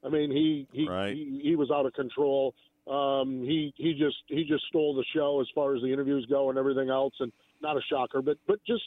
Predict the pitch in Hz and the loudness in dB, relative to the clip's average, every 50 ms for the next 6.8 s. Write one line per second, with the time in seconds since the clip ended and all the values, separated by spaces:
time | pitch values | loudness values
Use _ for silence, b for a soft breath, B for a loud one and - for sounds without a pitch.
0 | - _ - 226 240 - - - - 165 147 147 143 139 156 196 - - 185 180 | -10 _ -4 -4 -4 -4 -2 -2 0 0 0 0 0 -2 -2 -4 -2 0 0 0
1 | 165 - - - 156 139 - 131 - - 131 123 107 - - 117 107 110 107 104 | 0 -2 -2 -2 -2 -2 -4 -6 -4 -4 -2 -2 -4 -6 -8 -8 -6 -4 -4 -4
2 | 104 101 _ - 107 104 107 107 104 - _ _ - 139 139 143 143 139 135 _ | -6 -8 _ -6 -4 -2 0 0 -2 -4 _ _ 0 2 4 4 4 2 0 _
3 | - 120 117 110 117 135 139 123 151 151 151 156 170 180 - - 170 135 139 139 | -12 -12 -10 -10 -10 -10 -8 -4 -2 -2 0 0 0 0 -2 -2 -4 -2 -2 -4
4 | 135 - - 147 143 156 156 - 120 113 107 113 143 151 - - 185 156 123 127 | -2 2 4 6 6 6 4 2 -2 -2 0 0 -2 -2 -4 -6 -6 -4 -4 -4
5 | 113 - 147 131 127 - - 127 117 120 123 127 117 120 110 113 104 104 113 117 | -4 -2 -2 -2 -2 -2 -2 -2 0 0 0 0 0 -2 -2 -2 -2 0 2 2
6 | 123 131 135 131 123 107 113 110 107 101 _ - 110 104 104 101 | 4 4 2 2 0 -2 -4 -4 -4 -4 _ -4 -2 0 0 -2